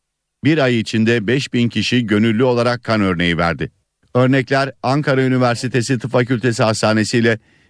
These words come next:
İstanbul Çapa Tıp Fakültesine gönderildi. Ancak iki hastanenin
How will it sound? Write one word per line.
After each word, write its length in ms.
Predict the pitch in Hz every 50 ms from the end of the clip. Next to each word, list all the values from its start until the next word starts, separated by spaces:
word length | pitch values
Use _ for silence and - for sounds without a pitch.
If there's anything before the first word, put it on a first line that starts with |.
| _ -
İstanbul 560 | 139 120 - - 131 127 131 127 131 139 131
Çapa 340 | - - 120 113 104 127 113
Tıp 180 | - 139 123
Fakültesine 680 | - 123 120 - 131 120 104 120 113 - - 113 107 98
gönderildi. 600 | 85 95 92 90 90 90 85 87 87 78 73 - _ _ _ _ _ _ _ _ _ _ _ -
Ancak 420 | 120 120 120 117 107 120 113 107 - _
iki 240 | - 135 113 - 160
hastanenin 800 | 147 131 123 - - 135 123 127 127 127 127 127 131 147 170